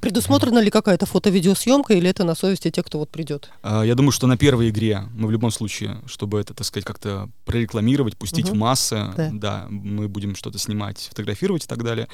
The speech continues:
Speaker 2: А впоследствии, ну, опять же, кто хочет, снимай, кто хочет. Вообще, эта игра задумана как коллективная, корпоративная игра, вот, но поскольку она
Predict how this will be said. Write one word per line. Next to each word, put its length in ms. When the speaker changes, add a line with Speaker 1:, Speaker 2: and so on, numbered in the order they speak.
Speaker 2:
А 600
впоследствии, 800
ну, 500
опять 220
же, 100
кто 160
хочет, 340
снимай, 380
кто 160
хочет. 260
Вообще, 220
эта 140
игра 340
задумана 340
как 120
коллективная, 560
корпоративная 600
игра, 280
вот, 340
но 80
поскольку 460
она 360